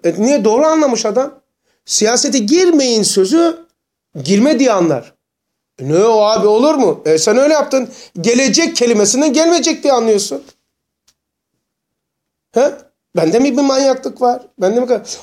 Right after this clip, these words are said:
abi küfür ma-, manevidir diyor İsa Aleyhisselam. Ya küfür ve iman manevidir, maddi değil ki.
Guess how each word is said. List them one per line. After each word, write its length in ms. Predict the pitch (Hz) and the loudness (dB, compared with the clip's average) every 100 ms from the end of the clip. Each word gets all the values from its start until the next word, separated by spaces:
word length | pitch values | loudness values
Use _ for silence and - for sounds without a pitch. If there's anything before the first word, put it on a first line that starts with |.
| - | -2
abi 360 | 262 330 349 | 0 2 0
küfür 300 | - 330 359 | 0 0 2
ma-, 300 | 339 330 330 | 2 2 2
manevidir 640 | 320 302 311 320 277 320 262 | 0 2 0 0 0 -2 0
diyor 320 | 294 277 240 - - | 2 0 -2 -16 -6
İsa 260 | 254 285 | -4 -2
Aleyhisselam. 360 | 294 285 277 - | 0 0 0 -2
Ya 200 | 196 233 | 0 0
küfür 400 | 233 240 - 311 | 0 -4 -2 0
ve 120 | 254 175 | 0 0
iman 300 | 226 247 226 | 0 2 2
manevidir, 480 | 226 240 262 233 | 2 0 0 0
maddi 380 | 180 190 190 208 | 0 -2 -4 -6
değil 160 | 214 226 | -6 -6
ki. 380 | 254 240 226 | -6 -8 -10